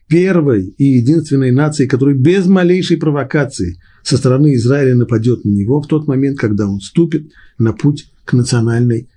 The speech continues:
независимости. Некоторые говорят первой, и не только первой, но и последней тоже. Об этом чуть, может быть, сразу сейчас перейдём к этому.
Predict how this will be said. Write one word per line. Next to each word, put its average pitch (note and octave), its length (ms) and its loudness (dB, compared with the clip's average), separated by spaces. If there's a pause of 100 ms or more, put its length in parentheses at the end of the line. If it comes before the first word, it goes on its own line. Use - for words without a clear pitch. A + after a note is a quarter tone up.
(200)
независимости. A2+ 840 -2 (240)
Некоторые G#2 460 -2
говорят A#2+ 360 -2
первой, C3 540 0 (960)
и A#2 100 0
не G#2+ 120 0
только G#2+ 280 -2
первой, G2+ 540 -4 (240)
но A2 320 -2
и G2+ 220 -6 (300)
последней G2+ 840 -2 (340)
тоже. F#2 360 -6 (300)
Об A2 180 -2
этом A2 200 0
чуть, - 400 -6 (2500)
может F3+ 180 4
быть, D3+ 100 -2
сразу B2 320 0
сейчас G2+ 200 -4
перейдём F#2+ 320 -6
к - 80 -18
этому. G2+ 340 -8